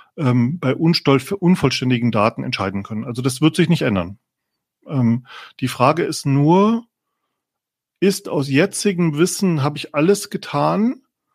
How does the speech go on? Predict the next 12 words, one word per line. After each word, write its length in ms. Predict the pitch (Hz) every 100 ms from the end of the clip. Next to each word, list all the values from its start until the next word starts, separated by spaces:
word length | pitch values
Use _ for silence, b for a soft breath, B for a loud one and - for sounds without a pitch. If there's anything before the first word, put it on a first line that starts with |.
| _ _ _ _ _
um 640 | - 160 185 196 214 226 - _ _ _ _ _
dieses 300 | 147 165 170
Unternehmen 540 | - 156 147 156 160 160
in 120 | 151
die 100 | 135
Zukunft 500 | - 185 - 165 -
zu 100 | -
führen? 340 | - 175 202
Und 120 | 180 -
ein 300 | 131 151 190
Teil 380 | - 143 170
davon 520 | 185 175 - 202 254